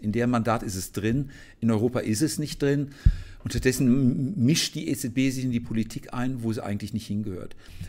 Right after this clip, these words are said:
Wenn man eine Rettungsaktion ist, das kann ich verstehen, dass man einmal eingreift. Aber aus diesen Rettungsaktionen Dauerzustände werden zu lassen, ist einfach falsch.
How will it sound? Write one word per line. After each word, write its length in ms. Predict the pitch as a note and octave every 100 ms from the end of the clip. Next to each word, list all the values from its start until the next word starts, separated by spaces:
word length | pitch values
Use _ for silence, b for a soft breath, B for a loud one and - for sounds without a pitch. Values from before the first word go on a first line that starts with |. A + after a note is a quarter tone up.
| -
Wenn 100 | C#3+
man 140 | D#3
eine 60 | C#3+
Rettungsaktion 680 | G3 E3 - F#2 - F#2
ist, 160 | E2+ -
das 100 | -
kann 140 | F3
ich 100 | E3+
verstehen, 400 | - G#2+ - A2
dass 140 | F#2+ F#2
man 140 | G2+ -
einmal 320 | A2+ B2+ A#2+
eingreift. 640 | - F#2+ G#2+ - - - - b b b b b
Aber 160 | - A2
aus 120 | A2
diesen 160 | B2 A2
Rettungsaktionen 640 | B2 D3+ B2+ A#2+ C3 A2+
Dauerzustände 640 | G2 A#2 B2 B2+ B2 A#2 G#2+
werden 200 | G#2+ G2+
zu 120 | A2+
lassen, 340 | F#2+ F#2+ G2
ist 240 | - F#2+ -
einfach 240 | E2+ D#2+
falsch. 380 | - - - -